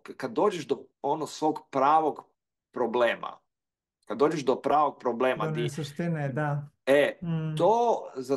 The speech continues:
Speaker 1: to treba jako, jako, jako puno snage, volje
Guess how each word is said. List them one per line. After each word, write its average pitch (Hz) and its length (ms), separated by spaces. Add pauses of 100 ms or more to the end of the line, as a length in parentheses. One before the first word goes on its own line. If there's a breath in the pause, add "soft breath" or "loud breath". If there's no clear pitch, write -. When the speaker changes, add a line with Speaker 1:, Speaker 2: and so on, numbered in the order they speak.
Speaker 1:
to 214 400
treba 175 400
jako, 175 600
jako, 170 340
jako 160 320
puno 151 520 (1200)
snage, 143 720 (120)
volje 123 680